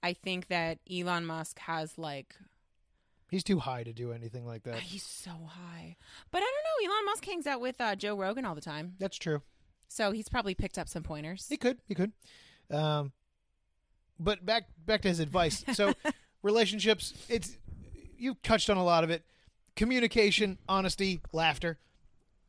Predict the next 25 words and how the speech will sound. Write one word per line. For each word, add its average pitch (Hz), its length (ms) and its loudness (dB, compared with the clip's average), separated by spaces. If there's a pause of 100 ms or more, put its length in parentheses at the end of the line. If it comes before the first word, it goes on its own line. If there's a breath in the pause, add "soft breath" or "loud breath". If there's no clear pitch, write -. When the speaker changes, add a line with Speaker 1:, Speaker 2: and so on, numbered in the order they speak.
(140)
Speaker 2:
If 185 100 2
you 202 80 6
have 208 160 8
those 196 220 6
things, 202 440 4 (360 loud breath)
an 190 100 2
understanding 180 600 2
of 175 80 2
each 180 160 2
other, 180 340 2
even 196 200 4
if 180 140 0
it's 160 140 -2
something 175 280 -2
that 156 140 0
you 165 400 2
don't 175 240 2
personally 170 560 0 (720 loud breath)
like, 170 460 2 (480)
having 165 280 0
an 160 120 0
openness 165 360 -2
to 156 100 -2
learning 160 360 0
about 160 300 2